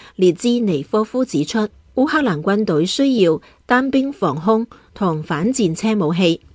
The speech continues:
例如F I M九二刺針防空導彈同標槍反戰車導彈等，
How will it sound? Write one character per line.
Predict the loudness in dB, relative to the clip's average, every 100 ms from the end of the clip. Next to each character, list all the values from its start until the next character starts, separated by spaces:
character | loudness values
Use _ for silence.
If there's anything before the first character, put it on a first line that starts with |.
| -20 _ _
例 | -2 0 2
如 | 2 2 -2 _ _
F | -4 -4 -4
I | -2 0 -2
M | -4 -4 -10
九 | -6
二 | -4 -4 -4 -4
刺 | -6 -6
針 | -2 -2 -2
防 | -4 -6 -4
空 | -2 -2
導 | 0 0
彈 | 0 -2 -2 -8 -4
同 | -4 -2
標 | 0 0
槍 | 2 0 -2
反 | -4 -6 -4 -2
戰 | -2 -2
車 | -2 -2 -2
導 | -2 -2
彈 | -4 -4
等， | -4 -2